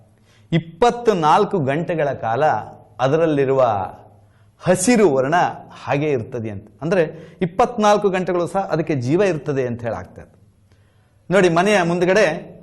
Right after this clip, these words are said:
ತೋರಣವನ್ನ ಒಂದೊಂದೇ ಎಲೆಯನ್ನಾಗಿ ನಾವು ಜೋಡಿಸ್ತೇವೆ, ತಳಿರು ತೋರಣ ಅಂತ ಹೇಳಿ ಹೇಳ್ತೀವಿ. ಅದನ್ನ ಹಸಿರಿನಿಂದ ಕಂಗೊಳಿಸಬೇಕು. ಹಾಗಾದ್ರೆ ನಿಮ್ಮ ಹತ್ರ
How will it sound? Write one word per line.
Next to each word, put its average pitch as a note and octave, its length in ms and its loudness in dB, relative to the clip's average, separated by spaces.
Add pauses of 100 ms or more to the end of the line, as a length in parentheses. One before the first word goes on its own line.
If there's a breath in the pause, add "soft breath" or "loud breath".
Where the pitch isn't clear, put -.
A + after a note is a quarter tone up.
(420)
ತೋರಣವನ್ನ E3 540 2 (720)
ಒಂದೊಂದೇ F#3 520 4
ಎಲೆಯನ್ನಾಗಿ D#3+ 760 2
ನಾವು C3 220 -4
ಜೋಡಿಸ್ತೇವೆ, A#2 680 -4 (760)
ತಳಿರು D3 340 0
ತೋರಣ C3 360 -4
ಅಂತ A2 160 -8
ಹೇಳಿ G#2+ 160 -10
ಹೇಳ್ತೀವಿ. F2 320 -16
ಅದನ್ನ - 140 -20 (680)
ಹಸಿರಿನಿಂದ F3 540 -2
ಕಂಗೊಳಿಸಬೇಕು. A#2 840 -8 (680 soft breath)
ಹಾಗಾದ್ರೆ F3 540 2
ನಿಮ್ಮ F3+ 280 -4
ಹತ್ರ F3 220 2